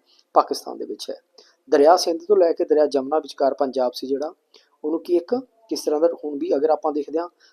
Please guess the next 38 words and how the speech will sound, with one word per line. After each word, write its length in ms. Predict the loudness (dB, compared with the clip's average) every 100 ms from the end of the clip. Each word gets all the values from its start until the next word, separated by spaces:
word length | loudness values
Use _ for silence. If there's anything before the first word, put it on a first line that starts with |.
| _
ਤਾਂ 80 | -2
ਸਾਡਾ 280 | 2 4 4
ਪੰਜਾਬ 400 | 0 0 0 2
ਦਾ 100 | -2
ਨਕਸ਼ਾ 280 | -4 -6 -6
ਹੁਣ 160 | -4
ਵੀ 100 | -4
ਤਿਕੋਣੀ 320 | -6 -6 -6
ਧਰਤੀ 320 | -4 -4 -4 -6
ਵਰਗਾ 240 | -4 -4
ਆ। 140 | -6 -10 _ _ _
ਤਾਂ 80 | -4
ਉਸ 180 | -4 0
ਸਮੇਂ 200 | 0 0
ਵੀ 100 | 0
ਇਹ 140 | -2
ਇੱਕ 100 | -4
ਤਿਕੋਣੀ 340 | -8 -6 -6 -2
ਧਰਤੀ 300 | -4 -4 -10
ਸੀ 120 | -8
ਜਿਹਦੇ 180 | -6 -6
ਵਿੱਚ 180 | -6
ਹਿਮਾਚਲ, 500 | -8 -6 -4 -2 -2 -6 _ _ _ 0
ਹਰਿਆਣਾ 360 | 2 2 -2 -4
ਇਹ 40 | -6
ਸਾਰੇ 340 | 0 2 2
ਜਿਹੜੇ 180 | 2 -2
ਸੀਗੇ 300 | -6 -10 -10 _ _ _ _ _ _
ਪਾਰਟ 280 | 4 4 0
ਹੈਗੇ 320 | -4 -2 -2
ਸੀਗੇ। 260 | -6 -16 -20 _ _ _ _ _ _ _ _ _ -20 _ _ _ 2
ਹਿਮਾਲਿਆ 340 | 6 8 8
ਦੀਆਂ 160 | 6 0
ਸੁਲੇਮਾਨ 480 | 2 2 4 0 -4 -6
ਅਤੇ 200 | -4 -4
ਕਿਰਥਾਰ 500 | -6 -8 -2 0 0
ਦੀਆਂ 160 | -6
ਪਹਾੜੀਆਂ 520 | -4 -2 -2 -4 -12